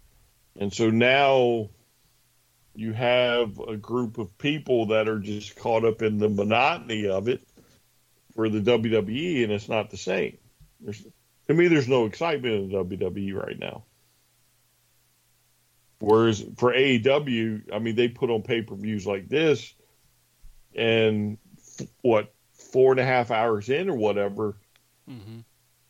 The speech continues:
Speaker 1: you haven't lost steam. I mean, they're, they're ramping it up the la-,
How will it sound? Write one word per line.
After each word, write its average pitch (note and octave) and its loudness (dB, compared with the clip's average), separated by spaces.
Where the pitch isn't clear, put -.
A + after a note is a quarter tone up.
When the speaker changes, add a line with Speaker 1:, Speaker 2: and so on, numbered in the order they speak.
Speaker 1:
you D3 2
haven't D3 2
lost G2 -6
steam. F3 -8
I G#2+ -6
mean, A#2+ -2
they're, D3 0
they're C3+ -2
ramping A#2 -4
it G2+ -2
up A#2 -2
the A2+ -4
la-, G#2 0